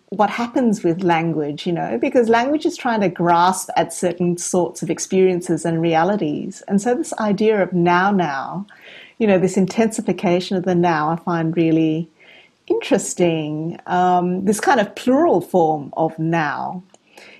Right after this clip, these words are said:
In Bahasa Indonesia, the, the duplication of words means that it's, it's, it becomes a plural. So what is this plural,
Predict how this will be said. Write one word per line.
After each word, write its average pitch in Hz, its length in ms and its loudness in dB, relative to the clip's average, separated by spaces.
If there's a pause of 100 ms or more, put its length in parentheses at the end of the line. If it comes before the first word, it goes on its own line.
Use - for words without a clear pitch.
(140)
In 214 160 2
Bahasa 233 360 2
Indonesia, 185 1160 2 (260)
the, 175 460 2
the 180 100 4
duplication 240 800 0
of 165 140 -2
words 160 640 -2
means 196 460 2
that 175 260 0
it's, - 480 -6 (240)
it's, - 380 -6 (160)
it 190 120 4
becomes - 320 0
a 190 60 0
plural. 165 380 0
So 220 120 0
what 277 140 0
is 466 160 0
this 175 220 0
plural, 175 760 0